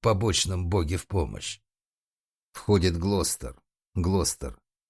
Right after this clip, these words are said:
«В изгнании, Кент, француз уехал в гневе. Король куда-то едет на ночь глядя. Отказ от власти, всё это случилось. Поспешно так.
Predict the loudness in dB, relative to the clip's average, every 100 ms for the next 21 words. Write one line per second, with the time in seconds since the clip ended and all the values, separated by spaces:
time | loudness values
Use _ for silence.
0 | _ _ _ _ 2 4 4 6 6 6
1 | 6 4 2 2 0 -4 0 0 2 -2
2 | 0 0 0 -2 -2 0 2 0 -2 -8
3 | _ _ _ 4 4 4 0 0 0 2
4 | 0 0 -2 0 0 0 -2 -2 -2 -2
5 | -4 -10 -12 _ _ _ _ -4 -2 -2
6 | 0 0 -2 -2 2 2 2 -2 -6 -6
7 | -6 -2 0 -2 -4 -4 -4 -4 -6 -8
8 | -10 -14 -16 _ _ _ -8 -4 -4 -4
9 | -6 -4 -6 -8 -8 -12